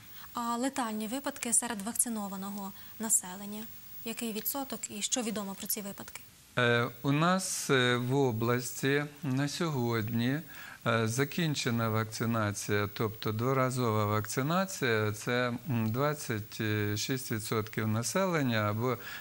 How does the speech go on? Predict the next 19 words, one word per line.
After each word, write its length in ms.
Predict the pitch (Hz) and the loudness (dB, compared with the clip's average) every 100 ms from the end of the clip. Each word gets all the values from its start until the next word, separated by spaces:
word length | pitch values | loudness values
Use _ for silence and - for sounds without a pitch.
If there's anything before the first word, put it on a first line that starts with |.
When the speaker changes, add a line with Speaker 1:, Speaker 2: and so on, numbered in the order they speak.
| - | -6
Speaker 2:
двісті 560 | 117 113 156 175 - 117 | -2 2 2 0 -2 -2
шістдесят 680 | - 107 110 117 139 127 104 - 123 107 104 101 | 0 0 0 2 2 2 0 -6 2 4 4 2
п'ять 520 | 123 139 156 147 - - 107 104 104 | 2 2 2 0 -6 0 2 2 0
тисяч 520 | 147 139 - 107 101 | -2 -2 -2 -2 -2
там 340 | - 104 98 95 - | -4 -2 -2 -4 -4
із, 360 | 104 98 - - 98 107 - - - - - - - | -4 -4 -6 -6 -6 -6 -10 -14 -12 -10 -12 -12 -6
е, 40 | 101 101 104 98 101 | -2 -2 -2 -2 -2
десятками 880 | 101 113 - 131 127 - 113 110 110 | -2 -2 2 2 2 0 2 2 2
людей. 500 | 117 110 95 85 85 - | 2 2 0 -2 -6 -2
Двісті 560 | 113 120 156 - - | 2 4 2 0 -2
шістдесят 680 | 180 123 104 104 - 131 131 - | -2 0 0 -2 0 -2 -2 0
п'ять 300 | 113 110 - | 0 0 -6
тисяч. 560 | 95 - - - - - - - - - | -6 -6 -12 -14 -16 -16 -14 -12 -12 -2
Е, 200 | 117 110 | 4 4
за 440 | 113 120 156 180 180 | 4 4 4 4 2
період, 680 | - 143 151 170 165 147 127 - - | 2 4 4 4 4 2 2 -4 0
е, 300 | 113 110 107 110 | 4 4 2 0
м, 200 | 127 110 | 0 2
е, 560 | 107 104 101 98 101 104 | 2 2 2 0 -2 -2